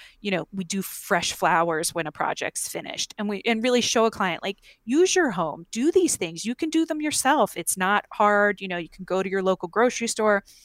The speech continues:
pick up the flowers, throw them in this, you know, but give them the tools to do that so that they feel like, you know, the house that they've been given, they can keep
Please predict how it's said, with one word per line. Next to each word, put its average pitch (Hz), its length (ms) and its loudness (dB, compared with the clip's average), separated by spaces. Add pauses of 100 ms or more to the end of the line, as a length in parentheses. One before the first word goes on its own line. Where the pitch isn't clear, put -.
(480)
pick - 160 -4
up - 100 -16
the - 80 -4
flowers, 226 680 4
throw 175 240 0
them 170 160 -6
in 214 200 -2
this, 208 300 0 (280)
you 214 60 -2
know, 208 60 4
but 202 260 2
give 262 220 4
them 240 140 4
the 202 120 0
tools 208 540 -2
to - 100 -2
do 202 320 -4
that - 360 0 (100)
so 180 500 2 (380)
that 180 320 4
they 185 200 2
feel 185 320 -2
like, 165 380 0 (480)
you 190 140 -4
know, 165 160 0
the 165 100 -2
house 185 300 0
that - 100 -20
they've 180 200 0
been 170 120 -6
given, 185 300 0
they 165 100 -4
can 175 200 -10
keep - 440 -10